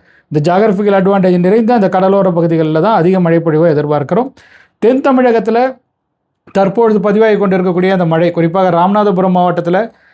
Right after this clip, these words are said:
தற்பொழுது பதிவாகி கொண்டிருக்கக்கூடிய அந்த கனமழை என்பது அடுத்து வரக்கூடிய சில மணி நேரங்களுக்கும் தொடரும்.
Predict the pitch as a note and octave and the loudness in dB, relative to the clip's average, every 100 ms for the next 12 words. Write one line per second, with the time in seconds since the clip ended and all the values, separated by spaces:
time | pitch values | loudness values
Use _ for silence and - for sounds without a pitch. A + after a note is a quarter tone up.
0 | _ _ F3 E3+ F#3 F3+ F3 F3 E3+ G3 | _ _ -4 0 0 2 2 0 0 2
1 | F#3+ F3+ E3+ D#3+ D#3 D#3+ G3 E3+ D#3 E3 | 0 0 0 0 0 0 0 0 0 0
2 | F3+ E3+ E3 D#3 E3+ - E3 F3+ E3+ D#3+ | 0 2 0 0 0 0 0 0 0 0
3 | D#3+ D3+ F3 F3+ E3 D#3+ E3 E3 D#3 D#3 | 0 0 0 0 0 0 0 0 -2 -4
4 | D#3 D#3+ D#3 G#3 B3 | -4 -2 0 0 -2